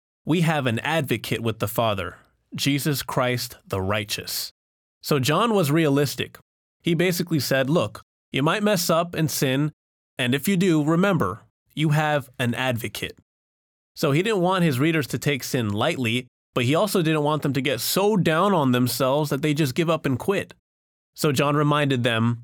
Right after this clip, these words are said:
of their advocate, Jesus Christ, the righteous. So in what way is Christ our advocate? And how should that affect the way we respond to the sin in our lives? The Greek word here for advocate is parakletos.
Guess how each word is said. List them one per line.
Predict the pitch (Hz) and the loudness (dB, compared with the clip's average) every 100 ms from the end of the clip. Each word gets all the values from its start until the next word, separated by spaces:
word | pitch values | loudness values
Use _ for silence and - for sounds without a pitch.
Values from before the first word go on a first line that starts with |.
| - | -2
of | 127 | 0
their | 117 120 | 2 0
advocate, | 123 120 107 - 95 - | 0 -2 -4 -6 -8 -8
Jesus | - 120 113 110 | -4 -2 0 -2
Christ, | - 117 98 101 - - - | -2 -2 -2 -6 -12 -18 -6
the | 107 | -2
righteous. | 101 98 98 - - - - _ _ _ _ _ | 0 -2 -4 -8 -8 -10 -12 _ _ _ _ _
So | - 185 | -2 0
in | 185 | 4
what | 220 254 | 2 2
way | 190 190 156 | 2 2 2
is | 131 | 0
Christ | - 160 151 147 - | -2 0 0 0 -4
our | 120 120 117 104 - | -4 0 0 0 -4
advocate? | 110 113 107 92 92 - _ _ _ | -4 -2 -4 -6 -8 -10 _ _ _
And | 147 | -2
how | 147 196 | 0 0
should | 175 | 0
that | 170 160 | 0 0
affect | 120 160 - | 0 -2 0
the | 135 | 0
way | 131 | 2
we | 131 135 | 2 0
respond | 127 - 139 135 | 0 -2 -2 -2
to | 117 | -2
the | 117 | -2
sin | 113 135 120 | -2 0 0
in | 113 | 0
our | 107 | 0
lives? | 113 123 82 - - - _ _ _ _ _ _ - | 0 -2 -4 -8 -12 -14 _ _ _ _ _ _ -4
The | |
Greek | 147 214 - | 0 0 2
word | 170 151 | 0 2
here | 151 | 0
for | 147 143 - | 0 -2 0
advocate | 131 123 107 - 110 | -2 0 -2 -2 -4
is | 120 110 - - | -2 -4 -6 -14
parakletos. | - - 170 180 165 - - 135 127 - - - - | -6 -2 0 0 -2 -4 -4 -4 -4 -8 -8 -10 -10